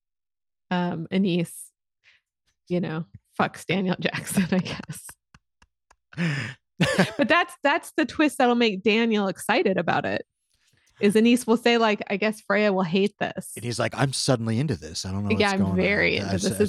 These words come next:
Speaker 2: I s-
Speaker 1: is a perfect scenario for me.
Speaker 2: But you know who's not into this? Uh, Jack.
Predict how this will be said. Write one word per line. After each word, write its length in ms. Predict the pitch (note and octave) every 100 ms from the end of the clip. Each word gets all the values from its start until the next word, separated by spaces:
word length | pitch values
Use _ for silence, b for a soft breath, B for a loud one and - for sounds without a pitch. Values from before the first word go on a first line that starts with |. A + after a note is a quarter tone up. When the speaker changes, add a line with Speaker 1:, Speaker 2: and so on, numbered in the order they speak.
| A#3
Speaker 2:
I 40 |
s- 40 | G3+
Speaker 1:
is 60 |
a 60 | G#3+
perfect 420 | - G#3+ G3 -
scenario 520 | - E3+ E3 E3 D#3+
for 140 | E3 D#3+
me. 260 | - E3+ - b b _ _ _ _
Speaker 2:
But 80 | A#2+
you 60 | C3+
know 140 | C#3+
who's 180 | C#3+ A2+
not 260 | A#2 B2+
into 200 | B2+ C#3
this? 400 | C3+ C#3+ C#3+ - - G#2
Uh, 180 | G2+ F2+
Jack. 600 | G#2 B2+ B2+ - -